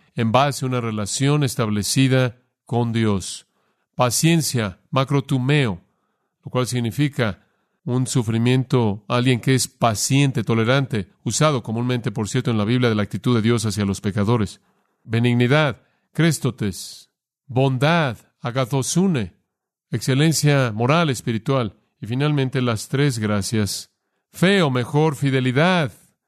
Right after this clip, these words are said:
gentileza y templanza, dominio propio, la capacidad de mantenerse en línea.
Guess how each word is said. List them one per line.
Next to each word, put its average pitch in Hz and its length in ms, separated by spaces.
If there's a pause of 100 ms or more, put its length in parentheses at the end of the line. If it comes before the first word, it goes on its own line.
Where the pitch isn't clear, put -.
(440)
gentileza 131 880
y 95 340
templanza, 131 420
dominio 127 280
propio, 160 280
la 113 80
capacidad 117 540
de 139 80
mantenerse 123 960 (260)
en 117 180
línea. 117 300